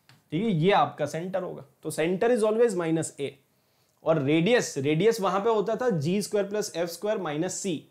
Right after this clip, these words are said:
तो जी स्क्वायर प्लस एफ़ स्क्वायर की जगह बस modulus of ए स्क्वायर आ जाएगा और माइनस b आ जाएगा।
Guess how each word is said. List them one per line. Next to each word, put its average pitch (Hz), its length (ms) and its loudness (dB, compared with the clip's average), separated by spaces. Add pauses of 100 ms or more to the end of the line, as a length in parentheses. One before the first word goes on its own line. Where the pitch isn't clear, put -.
(240)
तो 156 80 2
जी 151 280 2
स्क्वायर 233 280 0
प्लस 220 280 -2
एफ़ 214 140 2
स्क्वायर 214 320 2
की 208 80 2
जगह 196 200 2
बस 220 220 0
modulus 190 520 2
of 185 140 -4
ए 175 140 -2
स्क्वायर 170 280 -6
आ 147 80 0
जाएगा 143 240 -2
और 240 160 -8
माइनस 151 480 0
b 165 240 2
आ - 40 0
जाएगा। - 320 -14